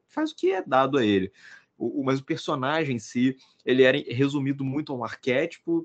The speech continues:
no livro era, beleza, ok, mas no filme não funcionava muito bem, sempre ficava aquele sentimento de que, ah, em algum momento a gente vai descobrir mais sobre esse personagem, que vai tornar ele mais interessante, e esse momento não veio, e, enfim, fica pro segundo filme,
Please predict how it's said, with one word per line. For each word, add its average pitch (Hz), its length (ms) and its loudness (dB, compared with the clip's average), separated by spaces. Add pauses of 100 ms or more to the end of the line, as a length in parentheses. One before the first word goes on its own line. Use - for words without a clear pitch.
(140)
no 131 220 0
livro 120 380 2
era, 113 300 4
beleza, 104 500 0
ok, 139 280 -6
mas 110 320 -6 (320)
no 139 100 -4
filme 151 360 -4
não 131 100 -2
funcionava 120 500 -4
muito 110 220 -6
bem, 123 400 2 (140)
sempre - 260 -10
ficava 127 200 -6
aquele 123 180 -8
sentimento 120 440 -10
de 110 120 -12
que, - 80 -6
ah, 117 120 0
em 110 60 -4
algum 110 240 -6
momento 135 320 -4
a 131 40 0
gente 120 120 -4
vai 120 100 0
descobrir 117 400 0
mais 113 300 2
sobre 110 160 -2
esse 107 80 -6
personagem, 110 640 0 (320)
que - 100 -12
vai 110 100 2
tornar 110 300 2
ele 110 80 0
mais 104 160 0
interessante, 120 640 -4
e 117 40 2
esse 110 140 -4
momento 110 320 -4
não 113 200 -2
veio, 113 480 6
e, 101 340 2
enfim, 104 300 -6 (460)
fica 107 260 -4
pro - 100 -8
segundo 107 300 -2
filme, 92 560 -2